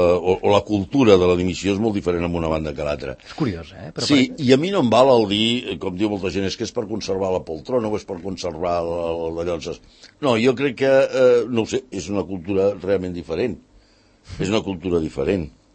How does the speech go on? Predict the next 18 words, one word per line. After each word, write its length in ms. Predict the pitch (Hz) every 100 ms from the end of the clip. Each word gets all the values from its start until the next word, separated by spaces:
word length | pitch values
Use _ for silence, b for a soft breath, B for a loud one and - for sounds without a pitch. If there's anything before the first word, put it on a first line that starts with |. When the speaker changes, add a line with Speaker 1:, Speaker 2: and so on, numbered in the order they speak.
| _ _
Speaker 2:
Déu-n'hi-do. 520 | - 160 160 92 76 -
Sí, 480 | - - - -
sí, 80 | 147
no, 160 | 151 131
estic 220 | - 101
totalment, 500 | 110 107 110 110 107
eh, 200 | 107 110
totalment 400 | 135 139 151 139
d'acord, 400 | 131 120 110 104 95
eh, 500 | 101 95 90 90 90
amb 220 | 107 104
tu. 120 | 90 78 78 B B B
Escolta, 380 | 120 143 143 -
s'acaba 280 | - 104 113
la 80 | 135
temporada, 580 | 120 101 95 98 127 143
Pasqual. 480 | 101 - 101 113 139
Speaker 1:
Sí. 380 | - 117 101